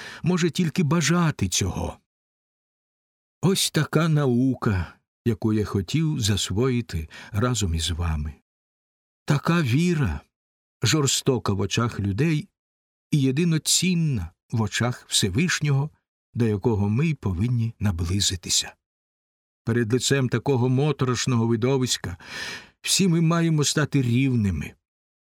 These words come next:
На тій верховині все зіллється і все зрівняється. І зазоріє істина з-під видимої несправедливості. Ось чому в багатьох церквах Південної Франції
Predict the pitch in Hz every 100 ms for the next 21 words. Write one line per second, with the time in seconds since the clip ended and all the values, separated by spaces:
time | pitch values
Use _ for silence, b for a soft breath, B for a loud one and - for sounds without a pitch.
0 | _ - 143 - 180 180 160 - 120 151
1 | 135 - 143 170 196 165 156 139 - -
2 | 190 202 175 185 170 170 170 156 - -
3 | 101 98 _ - 131 - 165 180 160 -
4 | 104 143 135 131 131 101 92 - - -
5 | _ _ _ _ _ _ _ _ - 135
6 | 156 139 170 202 190 180 202 214 - -
7 | 175 170 160 B B B _ - - 180
8 | 151 120 165 165 170 156 156 156 147 -
9 | 143 135 120 117 110 87 - - - _
10 | _ _ _ _ _ _ 156 151 - 117
11 | 123 120 110 110 117 120 - 104 101 127
12 | 131 - - - 113 95 117 113 101 98
13 | - 123 127 120 - 95